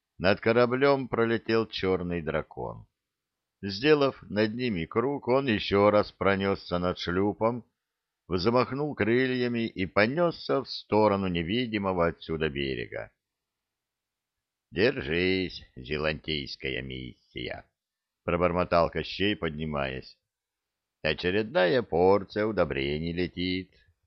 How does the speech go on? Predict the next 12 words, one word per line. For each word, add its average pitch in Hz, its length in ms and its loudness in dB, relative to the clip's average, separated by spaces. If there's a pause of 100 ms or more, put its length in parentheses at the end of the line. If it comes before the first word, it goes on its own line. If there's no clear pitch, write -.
(920)
Бессмертный 139 760 0
злодей 120 420 2
сладко 110 440 4
потянулся, 110 840 0
и 165 500 2 (840)
белые 87 540 4
паруса 87 720 2
на 104 120 -2
горизонте 117 640 0
заставили 85 680 -2
его 85 160 2
подпрыгнуть. 69 640 -6